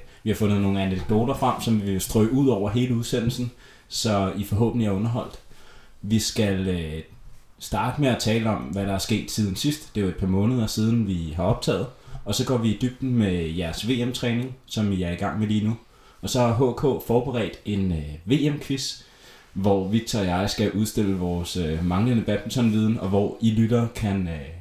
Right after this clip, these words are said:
kan se og gætte med, og se, om I er klogere end os, hvilket I formentlig er, i hvert fald end Victor.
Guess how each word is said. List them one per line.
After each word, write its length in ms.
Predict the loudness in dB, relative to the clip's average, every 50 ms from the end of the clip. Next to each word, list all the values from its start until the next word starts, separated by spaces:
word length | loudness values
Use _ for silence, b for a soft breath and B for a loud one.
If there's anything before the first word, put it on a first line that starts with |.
| -16 -18 -20 _ b b b b b b
kan 100 | -6 -4
se 340 | -2 0 0 0 0 -2 -8 -16 -18 -10 -6
og 160 | -6 -2 0
gætte 220 | 2 2 2 4
med, 260 | 6 6 6 6 6 4 0 -6 -12 -6
og 320 | -4 -2 0 0 0 0
se, 180 | 0 0 0 2
om 100 | 4 4
I 120 | 2 2
er 40 | 2
klogere 320 | 2 2 4 4 2 2
end 80 | 0 -2
os, 240 | -4 -6 -6 -8 -6
hvilket 260 | -4 -4 -4 -4 -4
I 60 | -6
formentlig 440 | -2 0 2 2 2 2 2 0 -2
er, 80 | -4 -4
i 100 | -4 -4
hvert 160 | -4 -4 -2
fald 140 | -2 0 0
end 140 | 0 0 -2
Victor. 260 | -2 -4 -6 -8